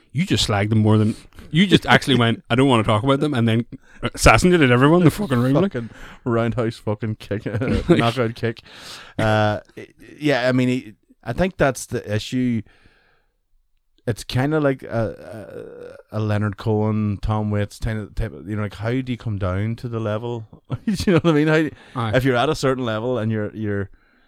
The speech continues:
Speaker 2: you know within yourself, and then you also, your fans know, like, you're one of the best.
Speaker 1: Mm-hmm.
Speaker 2: How do you look at a Bieber, or, you know what I mean?
Speaker 1: Yeah,
Speaker 2: You can't
Speaker 1: exactly.
Speaker 2: fucking do, you know, how
Speaker 1: There's
Speaker 2: do you go
Speaker 1: footage
Speaker 2: down?
Speaker 1: online of Kim, Kim Kardashian being asked up on the stage by someone in his backing group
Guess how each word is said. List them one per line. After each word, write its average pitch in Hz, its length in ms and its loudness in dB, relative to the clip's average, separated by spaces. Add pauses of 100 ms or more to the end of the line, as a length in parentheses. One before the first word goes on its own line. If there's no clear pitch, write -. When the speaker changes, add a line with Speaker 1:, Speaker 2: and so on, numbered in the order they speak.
(720)
Speaker 2:
you 120 120 -4
know 120 200 2
within 123 280 2
yourself, 113 480 -4
and 107 180 -8
then 107 140 -6
you 107 100 -6
also, 104 260 -8
your 98 120 -6
fans 110 380 -4
know, 120 340 -2
like, 95 160 -8
you're 104 180 -2
one 101 140 -2
of 98 40 -4
the 98 60 -6
best. 98 360 -8
Speaker 1:
Mm-hmm. 104 200 -4 (300)
Speaker 2:
How 98 180 -4
do 101 120 -2
you 101 40 -2
look 90 200 -6
at 101 60 -4
a - 20 -6
Bieber, 98 400 -4
or, 92 160 -4
you 95 100 -4
know 101 80 0
what 101 60 2
I 98 40 0
mean? 107 100 0
Speaker 1:
Yeah, 175 120 2
Speaker 2:
You 113 140 -4
can't 110 160 2
Speaker 1:
exactly. 127 200 2
Speaker 2:
fucking 110 180 0
do, 98 80 -2
you 101 200 -2
know, 98 160 -2
how 98 140 -2
Speaker 1:
There's 165 100 6
Speaker 2:
do 107 60 -2
you - 40 -6
go 175 60 6
Speaker 1:
footage 185 200 6
Speaker 2:
down? 156 100 6
Speaker 1:
online 143 400 2
of 123 240 2
Kim, 135 260 -2
Kim 143 240 -2
Kardashian 123 500 0
being 120 140 0
asked 120 220 -2
up 123 120 -4
on 117 60 -2
the 110 80 0
stage 123 380 -2
by 139 100 -2
someone 139 460 0
in 113 140 -2
his 120 120 0
backing 113 360 -2
group 147 260 -4